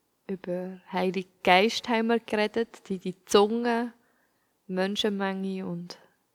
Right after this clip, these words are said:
Predigt und noch ein bisschen Gemeinde, die Entstehung von der Gemeinde.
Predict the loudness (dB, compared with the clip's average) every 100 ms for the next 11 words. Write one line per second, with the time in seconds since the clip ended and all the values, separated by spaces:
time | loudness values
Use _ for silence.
0 | _ _ _ -4 -4 -4 -6 -6 -6 -6
1 | -6 -8 -10 _ -14 -8 -8 -4 -4 -4
2 | _ _ _ -12 -2 0 0 -2 0 0
3 | -2 -10 -20 _ -10 -10 -6 -4 -4 -4
4 | -8 -8 -8 -10 -10 -14